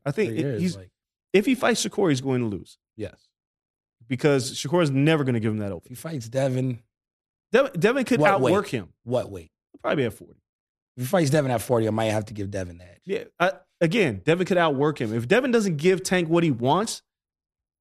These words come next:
Speaker 1: ten rounds fly by and Tank's like, "Fuck."
Speaker 2: Yep.
Speaker 1: Right? Like,
Speaker 2: Now
Speaker 1: that's
Speaker 2: you're
Speaker 1: how it
Speaker 2: fishing for a knockout.
Speaker 1: That, yeah, that's how, that's how these things, 'cause that's what I wanted to see Ryan do.
Speaker 2: Yep.
Speaker 1: 'Cause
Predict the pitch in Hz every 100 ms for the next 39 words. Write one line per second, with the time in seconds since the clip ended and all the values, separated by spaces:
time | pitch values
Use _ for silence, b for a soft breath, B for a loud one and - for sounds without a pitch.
0 | _ _ 180 175 170 156 151 135 127 127
1 | 123 143 127 110 95 - 98 - _ _
2 | 123 - - _ _ _ _ - 143 170
3 | 160 139 139 196 208 202 180 147 - 92
4 | - 95 92 82 - 190 185 214 185 151
5 | 190 175 151 160 156 156 143 127 143 127
6 | - 151 190 190 160 143 139 143 147 131
7 | 127 _ - 123 151 110 131 185 151 110
8 | 98 92 127